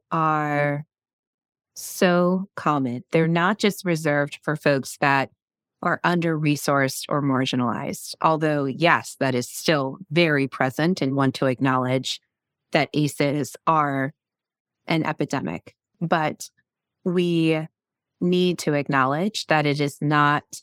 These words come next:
reserved for any sort of specific population or type of person.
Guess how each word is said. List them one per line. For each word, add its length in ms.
reserved 520
for 200
any 220
sort 240
of 120
specific 720
population 920
or 140
type 420
of 180
person. 560